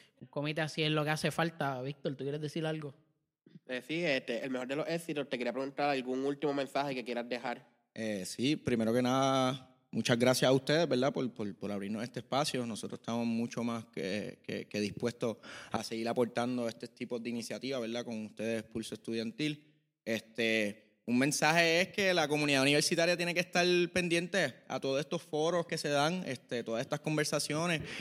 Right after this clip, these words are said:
Speaker 3: De mi parte, a la comunidad atlética, este, tienen que, ¿verdad? Ser, ser más proactivos, unirnos. Este, nos vamos a atravesar a momentos difíciles, pero lo más bonito es, es que estamos unidos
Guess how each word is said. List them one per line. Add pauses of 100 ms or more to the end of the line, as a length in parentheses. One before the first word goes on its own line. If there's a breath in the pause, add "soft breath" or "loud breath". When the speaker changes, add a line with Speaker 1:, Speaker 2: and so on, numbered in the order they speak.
(260 loud breath)
Speaker 3:
De
mi
parte,
a
la
comunidad
atlética,
este,
tienen
que, (340 loud breath)
¿verdad?
Ser, (320)
ser
más
proactivos, (220)
unirnos. (500)
Este, (420)
nos
vamos
a
atravesar
a
momentos
difíciles,
pero
lo
más
bonito
es,
es
que
estamos
unidos